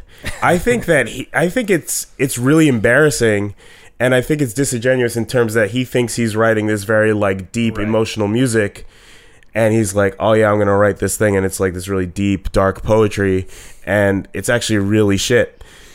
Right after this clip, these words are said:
Speaker 1: and really embarrassing.
Speaker 2: Oh, that's interesting.
Speaker 1: I think it's both. I absolutely
Speaker 2: I
Speaker 1: think it's both. I mean, I think he might be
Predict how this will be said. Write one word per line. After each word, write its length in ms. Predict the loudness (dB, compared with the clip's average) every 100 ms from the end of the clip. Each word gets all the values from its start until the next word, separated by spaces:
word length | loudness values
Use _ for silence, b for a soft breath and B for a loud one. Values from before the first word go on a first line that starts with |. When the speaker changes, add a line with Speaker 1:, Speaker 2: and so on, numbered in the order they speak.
| B B B
Speaker 1:
and 460 | 0 4 4 2 0
really 240 | 2 4
embarrassing. 420 | 4 4 4 2
Speaker 2:
Oh, 40 | 0
that's 220 | -2 -4
interesting. 320 | -10 -6 -4
Speaker 1:
I 60 | -2
think 140 | -2
it's 120 | -4 0
both. 400 | 0 0 -6 -14 b b b b b b b b
I 100 | 0
absolutely 380 | 2 2 2 2
Speaker 2:
I 20 |
Speaker 1:
think 140 | 0
it's 120 | -2 -2
both. 220 | -2 -4 B
I 80 | 0
mean, 160 | 2 2
I 100 | 2
think 160 | 2
he 120 | 4
might 300 | 4 4 2 2
be 500 | 4 2 0 -4